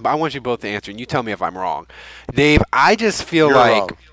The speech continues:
Speaker 1: <laughs> the, the yolo fever that Loomis and Peyton are gonna have is gonna be at a hundred and ten degrees. Like,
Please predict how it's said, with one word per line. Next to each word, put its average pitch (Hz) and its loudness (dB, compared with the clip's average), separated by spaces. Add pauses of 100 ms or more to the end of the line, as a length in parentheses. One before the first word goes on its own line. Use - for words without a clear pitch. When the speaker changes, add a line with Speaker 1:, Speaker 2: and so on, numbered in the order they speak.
(160)
Speaker 1:
<laughs> - -20
the, 127 4
the 123 0
yolo 151 2
fever 139 -4
that 98 -2
Loomis 127 -8
and 107 -14
Peyton 113 -8
are 107 -8
gonna 98 -8
have 90 -6 (600)
is 127 -4
gonna 127 -4
be 113 -6 (380)
at 101 0
a 101 2
hundred 127 -4
and 101 -18
ten 110 -6
degrees. 90 -14
Like, 101 -8